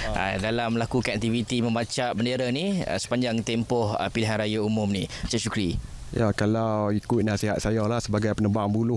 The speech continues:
Speaker 1: ni, buluh ni kadang-kadang kita tolak dekat depa bukan dia betul ke semua kan. Kadang-kadang dalam proses depa nak pacak untuk pilihan raya ni, depa kena bagi kemas lah sebab tepi-tepi jalan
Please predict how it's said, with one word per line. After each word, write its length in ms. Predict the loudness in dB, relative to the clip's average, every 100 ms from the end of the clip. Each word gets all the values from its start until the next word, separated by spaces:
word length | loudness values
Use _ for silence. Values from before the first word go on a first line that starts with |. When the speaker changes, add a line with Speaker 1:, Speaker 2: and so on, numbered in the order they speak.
| 2
Speaker 1:
ni, 160 | 2
buluh 320 | 2 2 2 2
ni 160 | 2 2
kadang-kadang 480 | 0 0 0 0 0
kita 320 | 0 2 2
tolak 400 | 2 2 0 0
dekat 80 | 0
depa 320 | 0 0 2
bukan 560 | 2 2 2 2 2 0 0 0
dia 160 | 2 2
betul 320 | 0 2 2 2
ke 80 |
semua 400 | 0 0 0 -2
kan. 80 | -2 -4 -6 -10 -10 -10 -4 0
Kadang-kadang 560 | 2 2 0 0 0
dalam 160 | 0 0
proses 400 | 2 0 0 0
depa 240 | 0 2
nak 160 | 0 0
pacak 320 | -2 0 0
untuk 320 | 0 0 0
pilihan 240 | 2 2 2
raya 320 | 0 0 0 0
ni, 160 | 0 0
depa 320 | 0 2 0
kena 240 | 2 2 2
bagi 240 | 2 2
kemas 320 | 2 0 0
lah 160 | -2 0
sebab 240 | 0 0
tepi-tepi 400 | 0 0 0 0
jalan 400 | 0 0 -2 -2